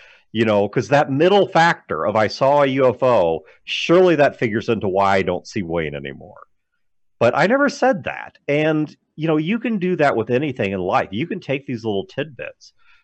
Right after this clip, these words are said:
take out a piece of paper or take out a bu-, bunch of flashcards, old couple bickering,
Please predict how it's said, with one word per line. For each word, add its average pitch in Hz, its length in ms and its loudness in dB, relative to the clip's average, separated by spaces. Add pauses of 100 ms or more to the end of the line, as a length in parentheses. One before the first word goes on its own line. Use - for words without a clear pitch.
(120)
take 175 200 2
out 247 140 2
a 233 60 -2
piece 175 260 -2
of 170 100 -8
paper 107 360 -4
or 87 220 -6
take 151 300 0
out 170 200 0
a 135 60 0
bu-, 110 180 -2 (100)
bunch 113 240 -4
of 95 120 -8
flashcards, - 760 -6 (460)
old 185 260 4
couple 160 280 -2
bickering, 107 680 -6